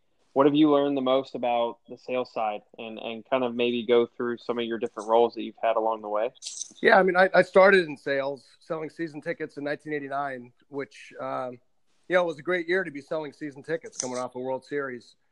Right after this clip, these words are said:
Speaker 2: Giants didn't win, but it was still a pretty exciting time. Uh, and then I rolled into the service side where I learned customer service. And then, uh, about,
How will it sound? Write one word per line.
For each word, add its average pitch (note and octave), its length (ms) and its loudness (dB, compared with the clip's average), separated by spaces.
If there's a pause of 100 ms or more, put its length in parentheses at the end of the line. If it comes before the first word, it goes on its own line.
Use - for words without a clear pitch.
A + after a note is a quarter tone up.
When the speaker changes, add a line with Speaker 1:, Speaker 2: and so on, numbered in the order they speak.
(320)
Speaker 2:
Giants D#3+ 260 -2
didn't C#3 240 -8
win, C#3 300 -8
but B2+ 120 -14
it B2+ 60 -18
was B2+ 80 -20
still C3 360 -8 (180)
a - 40 -20
pretty C#3 140 -8
exciting C3 420 -8
time. C3 360 -12 (800)
Uh, C#3 420 4
and D#3 120 -6
then E3+ 120 -2
I E3+ 40 0
rolled E3+ 300 -2
into E3+ 320 -6
the C#3+ 100 -14
service F#3 400 -8
side B2 340 -4
where C3 120 -8
I B2+ 80 -8
learned C3 460 -12 (840)
customer D3+ 300 -2
service. D#3 580 4 (720)
And C#3+ 160 0
then, D3+ 520 0
uh, C#3+ 380 -6 (480)
about, F3+ 400 -2